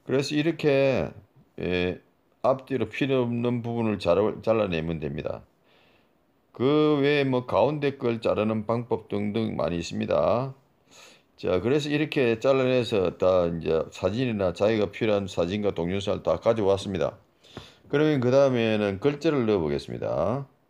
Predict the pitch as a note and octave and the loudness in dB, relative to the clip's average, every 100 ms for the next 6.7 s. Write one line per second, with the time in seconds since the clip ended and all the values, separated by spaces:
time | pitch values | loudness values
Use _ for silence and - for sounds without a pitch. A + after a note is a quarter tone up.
0 | _ _ _ - C#3 D3 E3 D3 C3+ B2+ | _ _ _ -4 -2 0 0 2 0 0
1 | G2 F#2 B2+ D#3 D3 A2+ F2+ F2+ C2+ D2+ | 0 2 2 4 2 2 0 0 0 0
2 | B2 B2 _ _ - F#2+ C3+ B2+ B2+ B2+ | -2 -10 _ _ -6 -2 0 0 -2 -4
3 | - - G2 F#2 D2 G#2+ C3+ _ _ _ | -10 -6 -4 -2 -2 -2 -8 _ _ _
4 | _ _ _ _ _ _ - _ _ _ | _ _ _ _ _ _ -20 _ _ _
5 | _ _ - F#2+ B2+ C#3 C3+ A2+ G#2+ C3 | _ _ -6 0 2 2 2 0 -2 -6
6 | B2 A#2 A2 F#2 D#2+ D#2+ - | -4 -2 -2 0 0 -2 -4